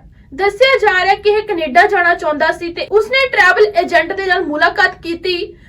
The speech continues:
ਅਤੇ ਉਸ ਦੇ ਨਾਲ ਪੱਚੀ ਲੱਖ ਰੁਪਏ ਦਾ ਸੌਦਾ ਹੋਇਆ, ਪਰ ਉਸ ਦੇ ਵਿੱਚੋਂ ਇਸਨੇ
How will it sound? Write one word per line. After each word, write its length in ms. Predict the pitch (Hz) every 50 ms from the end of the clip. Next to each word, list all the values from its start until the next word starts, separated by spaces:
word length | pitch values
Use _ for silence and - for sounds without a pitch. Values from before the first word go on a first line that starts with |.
| - - 330
ਅਤੇ 160 | 349 - 466 427 -
ਉਸ 180 | 349 339 330 254
ਦੇ 160 | 370 381 370
ਨਾਲ 420 | 320 311 311 311 311 320 339 349
ਪੱਚੀ 580 | 339 - 381 349 - - - - 440 440 349 330
ਲੱਖ 260 | 311 294 294 - -
ਰੁਪਏ 180 | 403 392 381 359
ਦਾ 160 | 285 349 349
ਸੌਦਾ 340 | - - 320 302 - 339 -
ਹੋਇਆ, 280 | 339 277 311 302 320
ਪਰ 200 | 320 - 320 320
ਉਸ 200 | 302 311 294 247
ਦੇ 100 | 240 320 320
ਵਿੱਚੋਂ 340 | 277 254 294 247 - 330 330
ਇਸਨੇ 580 | 311 302 302 302 339 339 330 339 320 320 349